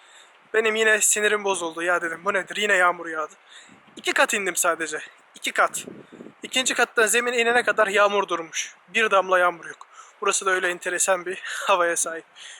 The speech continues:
Şimdi okulun yanında bir park var. İlk oraya gideceğim. Oradan tramvayla Düsseldorf Hauptbahnhof'a, oradan da Solingen'e. Bakalım neler göreceğiz. Yürürken Güzide okulumuzun futbol sahasını da keşfetmiş olduk.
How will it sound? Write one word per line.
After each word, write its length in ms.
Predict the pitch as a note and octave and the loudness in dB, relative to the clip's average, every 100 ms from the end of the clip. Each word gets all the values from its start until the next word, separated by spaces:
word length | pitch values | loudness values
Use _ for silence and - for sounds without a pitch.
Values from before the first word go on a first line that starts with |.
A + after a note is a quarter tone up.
| - | -10
Şimdi 220 | - F#3+ | -6 -2
okulun 360 | F#3+ - G#3+ G#3+ | -2 0 -2 0
yanında 380 | G3+ G3 G3+ | -2 -2 -4
bir 140 | G3+ G3+ _ _ - _ | -4 -8 _ _ -20 _
park 260 | G#3 G#3+ - | 2 2 4
var. 120 | F#3+ | 0
İlk 220 | F#3+ F3 | 0 -2
oraya 200 | G#3 G3 | 0 0
gideceğim. 360 | F3+ D#3 E3+ G#3 - - - | -2 -6 -8 -8 -12 -20 -8
Oradan 320 | G3 F3+ G3+ | -4 2 0
tramvayla 580 | F#3+ F#3+ F3+ F#3+ F#3 F3 | 2 -2 0 0 -2 -4
Düsseldorf 360 | E3 G3 F#3+ F#3 | -4 -4 -4 0
Hauptbahnhof'a, 540 | G#3 - F3+ D#3+ G#3 - - - - - _ | 0 0 -6 -4 -6 -6 -16 -20 -20 -20 _
oradan 320 | G#3 F#3+ F3 | 0 2 0
da 80 | F#3 | 0
Solingen'e. 680 | - G3 F3+ E3 D#3 - - | 0 0 -2 -8 -8 -12 -6
Bakalım 320 | G3 F#3 G3 | -2 0 0
neler 220 | F#3 F#3 | 2 0
göreceğiz. 480 | E3+ D#3 D3 C#3+ - - - - - - | 0 -4 -6 -4 -6 -6 -16 -20 -12 -4
Yürürken 560 | F3+ F#3+ F3 F#3 F3+ F3+ - | 0 0 2 2 2 -6 -10
Güzide 320 | F3+ E3 F3 | -6 -2 2
okulumuzun 600 | F3+ - F3 D#3+ D#3 G3 - - _ _ _ _ - - _ _ - | 2 2 -2 -4 -4 -6 -8 -20 _ _ _ _ -20 -20 _ _ -10
futbol 380 | - G3+ - F3+ | -8 -6 -2 0
sahasını 480 | - F3+ E3+ F#3 F3+ | 2 2 2 2 0
da 60 | |
keşfetmiş 480 | E3+ E3+ - - - | -2 -4 -6 -8 -6
olduk. 400 | D#3+ D3+ F#3 | -6 -6 -12